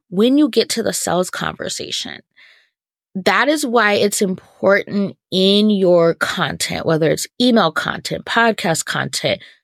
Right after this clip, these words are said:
on socials, you do create content that addresses those objections. So that way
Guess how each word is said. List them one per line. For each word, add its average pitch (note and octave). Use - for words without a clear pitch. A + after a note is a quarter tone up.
on G#3+
socials, -
you A#3
do D4+
create F#4+
content C4+
that F#3
addresses F3+
those E3+
objections. D#3+
So F#3+
that G#3+
way G#3